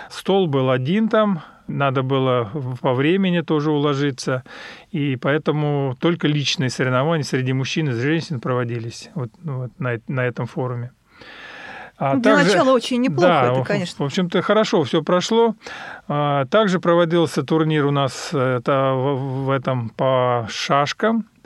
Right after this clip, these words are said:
Speaker 1: и шахматам прошел в, в этом форуме. Ну, в общем, довольно интересная программа была спортивная. Вот, э, в общем-то, все принимали активное участие.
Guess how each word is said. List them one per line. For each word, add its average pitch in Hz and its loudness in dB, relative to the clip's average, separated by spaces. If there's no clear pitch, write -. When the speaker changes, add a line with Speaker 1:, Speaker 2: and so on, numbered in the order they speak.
Speaker 1:
и 175 0
шахматам 160 0
прошел 151 0
в, 131 -2
в 135 0
этом 135 -2
форуме. 127 -2
Ну, 156 0
в - 2
общем, 208 2
довольно 214 4
интересная 185 2
программа 202 2
была 170 4
спортивная. 151 0
Вот, 131 -2
э, 123 0
в 127 -4
общем-то, 143 -2
все 160 0
принимали 156 2
активное 139 0
участие. 160 0